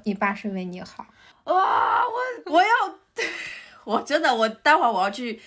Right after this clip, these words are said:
Speaker 2: 天台怒吼一下，我觉得才能发泄我心中的愤怒。
Speaker 1: <laughs> 对，然后我爸走了之后，我特别疲惫，我就上，<laughs> 爬上床喘口气儿。我妈关上门走过来，特别高兴，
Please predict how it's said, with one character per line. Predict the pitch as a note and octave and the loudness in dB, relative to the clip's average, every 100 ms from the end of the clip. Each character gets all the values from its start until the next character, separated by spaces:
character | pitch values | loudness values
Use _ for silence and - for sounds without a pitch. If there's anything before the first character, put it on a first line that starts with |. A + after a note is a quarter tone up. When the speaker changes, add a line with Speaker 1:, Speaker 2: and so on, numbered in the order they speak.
| _ | _
Speaker 2:
天 | - C#4+ D4+ | -4 -2 -2
台 | - F#3 | 0 0
怒 | A3 E4 C4+ | 0 -2 -2
吼 | A3+ F3+ D#3 | 2 2 2
一 | E3+ | -2
下， | G3+ F#3 | 0 2
我 | E3 | 4
觉 | - | 4
得 | |
才 | - B3 | 4 2
能 | D4+ - | 2 4
发 | B3 B3+ | 4 4
泄 | C4 | 0
我 | G#3 E4+ | -2 -2
心 | A3 A3+ | -4 -6
中 | A#3+ | -6
的 | A#3 F#3+ - - - | -2 -2 -2 -10 -14
愤 | - - D4+ G3+ E3+ | -18 2 4 4 -2
怒。 | |
Speaker 1:
<laughs> | F4 F#4 - G5+ G#5 G#5 F#5 D#5+ E5 D5 - - | -2 -2 0 2 4 2 -2 -8 -10 -10 -18 -6
对， | A#4 A4 D#4 C#4 - - - | 0 2 0 -2 -16 -18 0
然 | A#3+ | 2
后 | F4+ F4+ | 4 0
我 | B3 | 2
爸 | D#4 D#4+ | 2 2
走 | B3 F3+ | -2 -4
了 | G3+ | -6
之 | A3+ | -4
后， | C4+ B3+ | -2 -2
我 | G3+ | -4
特 | - E4+ | -2 -2
别 | A#3 G#3 | 0 -2
疲 | G#3+ - F#3 | -6 -6 -4
惫， | G3 A3+ F#3 | 2 4 4
我 | D#3 | -4
就 | G3 | -6
上， | G#3+ D4+ B3+ A3 - - | -6 -6 -4 -6 -8 -8
<laughs> | A#3 G3 - | -10 -12 -4
爬 | - A3+ | 0 2
上 | C4+ B3 | 0 -2
床 | G#3+ G3 | -4 -6
喘 | A3 G#3+ | -4 -4
口 | G#3+ G3+ | -2 -6
气 | - | -6
儿。 | A#3+ - _ - | -8 -10 _ -10
我 | |
妈 | G#3 A3+ A3+ A#3+ | 0 2 2 -2
关 | A#3+ B3 B3+ | -2 0 0
上 | A3 | -4
门 | F#3 - G3 | -6 -10 -8
走 | G#3+ F3 | -6 -6
过 | E3 F3+ | -6 -8
来， | C#3 C#2+ - - _ | -8 -12 -20 -20 _
特 | - - B3+ A3+ G#3 G#3 | -20 -6 0 4 2 2
别 | F#3 F3 | -2 -2
高 | E3+ F3+ F3 F#3+ | 0 -2 -2 -4
兴， | A3 G#3 | -4 -4